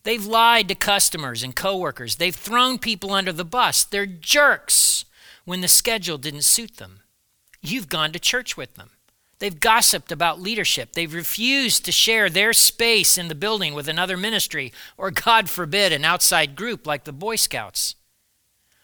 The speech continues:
Or you grew up with them. Oh, there were a lot of rules and speeches, but there was little care or concern about you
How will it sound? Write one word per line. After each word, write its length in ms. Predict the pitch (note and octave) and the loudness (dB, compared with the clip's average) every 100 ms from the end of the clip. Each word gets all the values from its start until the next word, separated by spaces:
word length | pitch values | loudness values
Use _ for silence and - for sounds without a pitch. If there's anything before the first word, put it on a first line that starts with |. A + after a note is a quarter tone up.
| _ - | _ -10
Or 100 | D#3 | -6
you 180 | F3+ | -6
grew 240 | E3 E3 C#3 | -6 -6 -4
up 200 | F3 - | -4 -6
with 180 | A2+ - | -16 -16
them. 240 | F#2+ F2+ _ _ _ _ _ _ _ - | -20 -20 _ _ _ _ _ _ _ -6
Oh, 120 | F#3 | -2
there 160 | F3+ G3+ | 0 0
were 80 | |
a 60 | F#3 | 0
lot 260 | D#3 F#3 G3+ | 4 4 4
of 140 | E3+ | 2
rules 440 | F#3+ G3+ G3+ D#3+ | 0 0 0 0
and 120 | D3+ C3 | 0 2
speeches, 800 | - - A3+ - A2+ G#2 - - _ _ _ _ _ _ | 2 0 -6 -6 -8 -8 -8 -10 _ _ _ _ _ _
but 120 | - D#3 | -12 -10
there 80 | |
was 180 | D#3+ C#3 | -6 -6
little 220 | E3+ F#3 | -6 -8
care 400 | F#3 - E3 E3 | -6 -4 -2 -2
or 80 | C#3+ | -4
concern 540 | - C3+ - E3+ D3+ C3 | -10 -2 -2 -2 -4 -6
about 240 | A#2 C3 | -8 -10
you 400 | C#3 D3 G#2 | -12 -12 -12